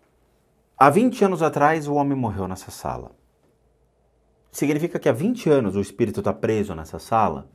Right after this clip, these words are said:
Não. Quem fala isso não entendeu o mundo espiritual. Quando a gente falece, né, quando a gente falecer, a nossa consciência, ela vai arbitrar entre ou permanecer aqui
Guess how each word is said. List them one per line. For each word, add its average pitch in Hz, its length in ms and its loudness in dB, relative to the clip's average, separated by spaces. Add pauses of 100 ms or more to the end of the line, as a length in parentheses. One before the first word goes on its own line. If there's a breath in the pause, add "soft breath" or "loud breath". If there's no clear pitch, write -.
(260)
Não. 113 440 2 (680 soft breath)
Quem 214 200 4
fala 120 320 0
isso 110 460 -2
não 113 260 -4
entendeu 107 440 -4
o 95 40 -2
mundo 98 320 -4
espiritual. - 680 -12 (1600 soft breath)
Quando 247 200 8
a 247 60 10
gente 202 420 2 (480)
falece, 117 720 0
né, 90 160 -6
quando 92 140 -8
a 90 40 -8
gente 85 100 -14
falecer, - 640 -4 (380 soft breath)
a 101 80 -4
nossa 156 240 0
consciência, 131 920 -6 (100)
ela 98 160 0
vai 104 200 2
arbitrar 98 600 -2
entre 73 400 -8
ou 120 160 4
permanecer 107 640 -6
aqui - 420 -14